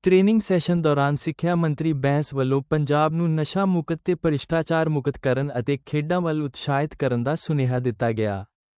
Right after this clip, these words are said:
ਉਨ੍ਹਾਂ ਕਿਹਾ ਕਿ ਰੰਗਲੇ ਪੰਜਾਬ ਦੀ ਸਿਰਜਣਾ ਦੀ ਡੋਰ ਨੌਜਵਾਨਾਂ ਦੇ ਮੋਢਿਆਂ ਉੱਤੇ ਹੈ ਤੇ ਨੌਜਵਾਨਾਂ ਨੂੰ ਸੂਬੇ ਦੀ ਭਲਾਈ ਪ੍ਰਤੀ ਆਪਣਾ ਕਿਰਦਾਰ ਸਮਝਣਾ ਚਾਹੀਦਾ ਹੈ।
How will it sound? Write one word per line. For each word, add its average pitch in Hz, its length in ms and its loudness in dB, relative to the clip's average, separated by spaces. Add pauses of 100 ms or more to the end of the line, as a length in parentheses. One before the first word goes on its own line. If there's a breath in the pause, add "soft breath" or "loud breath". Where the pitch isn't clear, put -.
(380)
ਉਨ੍ਹਾਂ 202 280 4
ਕਿਹਾ 185 300 4
ਕਿ 185 180 2
ਰੰਗਲੇ 165 380 2
ਪੰਜਾਬ 147 540 2
ਦੀ 170 100 0
ਸਿਰਜਣਾ 160 540 0
ਦੀ 170 140 0
ਡੋਰ 147 360 2
ਨੌਜਵਾਨਾਂ 139 600 2
ਦੇ 143 100 0
ਮੋਢਿਆਂ 135 420 2
ਉੱਤੇ 131 340 0
ਹੈ 127 240 0
ਤੇ 165 120 0
ਨੌਜਵਾਨਾਂ 165 640 0
ਨੂੰ 180 120 0
ਸੂਬੇ 165 420 0
ਦੀ 196 120 0
ਭਲਾਈ 143 360 0
ਪ੍ਰਤੀ 127 340 -4
ਆਪਣਾ 131 360 -2
ਕਿਰਦਾਰ 120 400 -2
ਸਮਝਣਾ 135 520 -2
ਚਾਹੀਦਾ 117 380 -2
ਹੈ। 107 300 -4